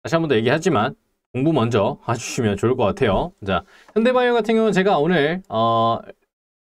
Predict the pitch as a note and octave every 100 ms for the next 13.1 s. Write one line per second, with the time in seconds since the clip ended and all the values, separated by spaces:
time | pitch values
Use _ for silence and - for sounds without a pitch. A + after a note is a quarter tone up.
0 | _ _ A3+ A3 G3+ F#3+ D#3+ F3 F#3 F3
1 | D#3+ D3+ E3+ E3 C#3 E3+ - - _ E3
2 | C#3+ C#3+ D#3+ F3 G3 G#2 - _ _ -
3 | F#2 F2 A#2+ G#2+ G#2+ A2 D3 C3 A2 A2+
4 | G#2 F#2 E2 D#2+ A#2+ A#2+ A#2+ C3 D#3 D#3
5 | - _ - C3 C3+ G3 G3+ G3 D#3+ F3+
6 | D#3+ E3+ D#3 D#3 D#3 F3 E3+ D3 D3 D3
7 | A#2+ A#2+ E3 D3+ D#3+ G#3+ A3 G#3+ G3+ G#3
8 | F3+ D#3 D#3+ C3 C#3+ D3+ F#3 F#3 D3+ C#3+
9 | A#2+ C#3 A2 C3+ D3 G#2+ G#2+ _ E2+ F2+
10 | D#2+ - _ _ _ _ _ _ _ _
11 | A#2 C#3+ D3 D3 D3+ E3 D3 C#3+ E3+ C3
12 | C3+ C#3+ C3+ C#3+ A2+ D3+ G#2+ A#2+ C#3 C#3
13 | -